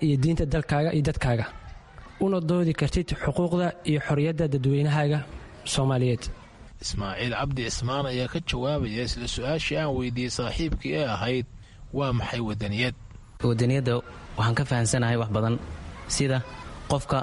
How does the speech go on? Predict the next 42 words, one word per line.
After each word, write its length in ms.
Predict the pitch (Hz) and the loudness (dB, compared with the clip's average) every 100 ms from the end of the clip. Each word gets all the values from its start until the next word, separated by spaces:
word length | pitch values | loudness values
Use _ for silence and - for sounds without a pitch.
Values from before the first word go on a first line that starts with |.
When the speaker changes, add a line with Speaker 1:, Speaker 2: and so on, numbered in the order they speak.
| - - - | -2 -10 -2
Speaker 3:
waddankiisa 500 | 135 131 123 120 123 | 0 2 2 4 4
inuu 160 | 120 110 | 4 4
horumariyo, 440 | 123 127 127 135 123 - - - - 147 | 4 4 4 2 0 -6 -14 -14 -2 0
oo 100 | 143 | 2
uu 120 | 143 | 2
jeclaado, 440 | 127 117 117 120 123 - | 2 4 4 4 2 2
oo 100 | 120 | 2
daacad 280 | 110 127 | 2 2
u 60 | 127 | 2
noqdo, 280 | 123 123 131 - - - - 127 | 4 4 2 -2 -10 -14 -2 0
oo 120 | 123 | 2
uusan 320 | 135 131 135 131 - - - - - - | 2 2 2 2 -2 -10 -14 -18 -12 -2
fikrado 340 | 127 127 135 - - - - | 0 2 2 -2 -10 -6 0
waddan 280 | 135 127 117 | 2 2 2
kale 160 | 117 | 4
leeyahay 300 | 117 117 120 113 | 4 4 2 4
iyo 160 | 107 | 4
shakhsi 260 | 107 - - | 4 2 2
kale 160 | - 110 | 2 4
leeyahay 260 | 117 117 - | 4 4 4
uusan 380 | 107 104 101 98 - - - - - | 4 4 4 2 -2 -10 -20 -20 -4
ku 100 | 127 | 0
gadanin 420 | 110 101 92 95 98 - | 2 4 4 2 0 0
waddankiisa. 500 | 107 101 - - - - - - - | 2 2 0 0 -2 -4 -10 -18 -6
Waxaa 220 | - 123 139 | 0 2 2
kaloo 160 | 139 | 2
ku 80 | 143 | 2
noqon 220 | 131 131 123 | 2 2 4
karaa 200 | 123 123 - - - - - | 2 0 -6 -16 -18 -8 0
in 120 | 151 | 2
aan 100 | 135 | 4
u 80 | 151 | 2
doodo 240 | 139 135 135 | 4 2 2
xuquuqda 420 | 127 120 139 135 | 2 4 2 2
iyo 140 | 107 104 | 2 4
xorriyadda 380 | 107 123 110 113 | 4 4 2 2
waddankeen. 440 | 110 101 92 87 - - - - - - 120 | 2 4 4 2 0 -10 -18 -18 -18 -6 0
Waxaa 200 | 117 135 | 0 2
kaloo 180 | 135 | 2
ku 80 | 135 | 2
noqon 200 | 127 127 | 2 4
karaa 200 | 123 117 | 4 2